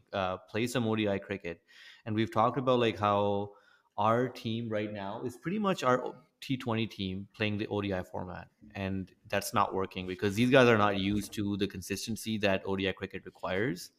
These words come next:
And they're not, they're playing it like a T twenty game. And they just don't have the longevity,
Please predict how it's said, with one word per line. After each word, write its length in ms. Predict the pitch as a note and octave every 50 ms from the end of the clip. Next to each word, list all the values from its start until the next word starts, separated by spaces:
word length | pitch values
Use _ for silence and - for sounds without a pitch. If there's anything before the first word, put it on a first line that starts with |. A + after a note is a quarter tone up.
| _ _ _ _ _ _ _ _ _ _ _ _
And 260 | - G#2 G2 F#2+ F#2 - - _ A#2
they're 260 | A2 G#2 G2+ G2+ G2
not, 280 | G2 G2 G#2 - G#2+ G#2
they're 120 | G#2+ G#2
playing 360 | - - - A2+ A2+ A2+ A2+
it 100 | A2 G2+
like 180 | G2 G2 F#2+ F#2+
a 20 | F#2+
T 180 | - G2+ F#2+
twenty 280 | - - F#2 F2+ F2+ F2
game. 320 | F2+ E2 E2 E2 E2+ - _ - -
And 300 | F#2 F2+ F2+ F2+ F#2 - _ _ -
they 100 | G2 F#2+
just 300 | F2+ G#2+ G2 - - -
don't 200 | G2+ G2+ G2+ F#2
have 280 | - - F#2+ F#2+ F#2+ F#2+
the 80 | G2+
longevity, 880 | G2+ G2 F#2+ F#2 F#2+ F2+ F2+ F#2+ F#2 F#2 F#2+ F#2 F#2+ G2 F#2+ F#2+ G2 -